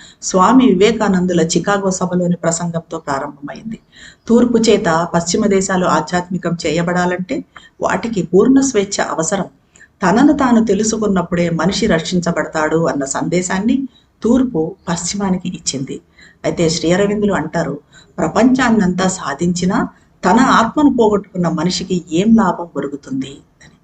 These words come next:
భారతదేశం ఆసియాకు, ఆసియాగా ప్రపంచ ఆధ్యాత్మిక జీవన హృదయంగా గుర్తించబడింది. ఈ దేశం వేదకాలం నుంచి అనాదిగా నిజమైన ఆధ్యాత్మిక ఐశ్వర్యాన్ని భద్రపరిచి అందిస్తోంది.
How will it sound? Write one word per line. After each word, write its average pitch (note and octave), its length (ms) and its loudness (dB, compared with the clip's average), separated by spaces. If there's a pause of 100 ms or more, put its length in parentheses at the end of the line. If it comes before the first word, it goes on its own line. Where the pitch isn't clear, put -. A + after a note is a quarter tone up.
(460)
భారతదేశం F#3 760 -2
ఆసియాకు, F#3+ 720 -4 (440)
ఆసియాగా D#3+ 580 -2 (420)
ప్రపంచ G#3+ 400 2
ఆధ్యాత్మిక F3 640 -2
జీవన D#3+ 420 -4
హృదయంగా E3+ 580 -2
గుర్తించబడింది. D#3+ 1080 -8 (440)
ఈ A3+ 120 4
దేశం A#3 420 6
వేదకాలం G3+ 600 2
నుంచి E3+ 480 -2
అనాదిగా F3 640 -4 (360)
నిజమైన B3 400 4
ఆధ్యాత్మిక F#3 600 0
ఐశ్వర్యాన్ని D#3+ 720 -2 (100)
భద్రపరిచి F#3+ 640 -4 (100)
అందిస్తోంది. D3 720 -8